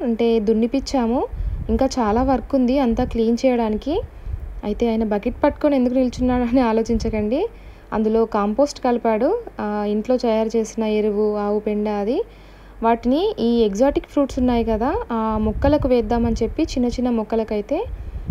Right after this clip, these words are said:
ఆ, ఎలా వేయాలో అర్థం కాక అలా బకెట్లో కలిపేసి వేస్తున్నాడు.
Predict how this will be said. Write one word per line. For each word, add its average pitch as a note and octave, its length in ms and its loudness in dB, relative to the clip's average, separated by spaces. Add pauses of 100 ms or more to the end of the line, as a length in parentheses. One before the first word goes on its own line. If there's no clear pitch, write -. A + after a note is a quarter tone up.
(300)
ఆ, G#3+ 120 -2
ఎలా G#3+ 260 2
వేయాలో C4 460 4
అర్థం A#3 260 0
కాక A#3 220 -2
అలా B3+ 140 2
బకెట్లో A3+ 420 0
కలిపేసి A3+ 440 -2
వేస్తున్నాడు. G#3+ 640 -2